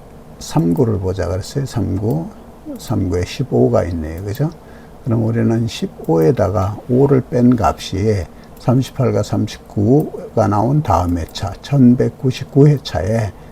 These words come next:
나오지 않을까 이렇게 보게 됩니다. 그럼 십오에다가 오를 빼면 십이 되겠죠. 그래서 이번 천백구십구 회차에는 십이 나올 가능성이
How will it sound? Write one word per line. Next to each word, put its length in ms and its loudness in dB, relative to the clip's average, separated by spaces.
나오지 400 -2
않을까 760 -2
이렇게 300 -8
보게 300 -4
됩니다. 580 -8
그럼 200 -4
십오에다가 1080 0
오를 280 0
빼면 460 -2
십이 320 4
되겠죠. 540 0
그래서 500 0
이번 480 0
천백구십구 1040 2
회차에는 720 0
십이 380 4
나올 360 4
가능성이 840 -2